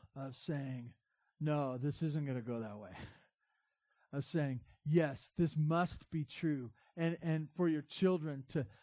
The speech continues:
to hold them on the shoulders and to look them in the eye and insist on something better for them. And for Paul, he says, "This is the way I came to encourage you. I insisted in, on this way, not because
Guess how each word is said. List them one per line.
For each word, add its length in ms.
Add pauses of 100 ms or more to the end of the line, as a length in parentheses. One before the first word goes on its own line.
(100)
to 100
hold 300
them 180
on 100
the 80
shoulders 680
and 120
to 60
look 260
them 180
in 140
the 140
eye 340
and 120
insist 880 (280)
on 140
something 460
better 360
for 200
them. 240 (1160)
And 380
for 100
Paul, 420
he 180
says, 320
"This 280
is 160
the 140
way 340
I 280
came 380
to 160
encourage 500
you. 360 (800)
I 100
insisted 960
in, 240
on 220
this 240
way, 400 (200)
not 320
because 640